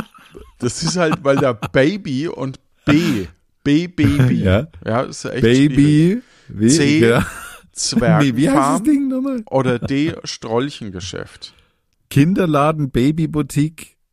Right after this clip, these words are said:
Speaker 1: Zwergenfarm oder Strolchengeschäft?
Speaker 2: Zwergenfarm, Strolchengeschäft.
Speaker 1: Also, welche Einrichtung ging Ende der sechziger Jahre aus der Studentenbewegung hervor?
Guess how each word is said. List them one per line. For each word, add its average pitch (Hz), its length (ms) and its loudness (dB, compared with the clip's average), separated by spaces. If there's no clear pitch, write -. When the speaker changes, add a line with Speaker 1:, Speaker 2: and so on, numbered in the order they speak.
Speaker 1:
Zwergenfarm 139 920 -4
oder 120 240 -6
Strolchengeschäft? 107 800 -4
Speaker 2:
Zwergenfarm, 120 500 -6
Strolchengeschäft. 82 1400 -2
Speaker 1:
Also, 101 380 -2
welche 165 340 -2
Einrichtung 156 680 -6
ging 123 220 -4
Ende 160 340 -2
der 127 180 -2
sechziger 139 600 -6
Jahre 120 400 0
aus 117 240 -4
der 104 140 -4
Studentenbewegung 95 1200 -4
hervor? - 560 -12